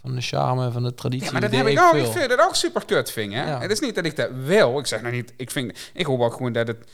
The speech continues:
Speaker 2: dat het misschien juist wat iets meer teruggaat naar de, naar de dorpjes en, en naar de, de, de, de,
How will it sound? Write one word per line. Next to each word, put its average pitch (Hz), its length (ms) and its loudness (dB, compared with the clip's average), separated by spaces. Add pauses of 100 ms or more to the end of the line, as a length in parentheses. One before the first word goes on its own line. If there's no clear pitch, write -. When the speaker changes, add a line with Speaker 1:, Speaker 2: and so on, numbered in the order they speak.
(220)
Speaker 2:
dat 117 120 -4
het 104 80 -6
misschien 123 380 -4 (380)
juist 135 260 -4
wat 120 160 0 (360)
iets 143 200 -10
meer 117 240 -6
teruggaat 294 440 -4
naar 214 160 0
de, 180 160 0
naar 175 200 -2
de 147 140 -6
dorpjes 127 520 2
en, 135 240 -4
en 147 180 -2
naar 139 220 2
de, 127 300 0
de, 123 280 -2
de, 120 280 -2
de, 117 300 -6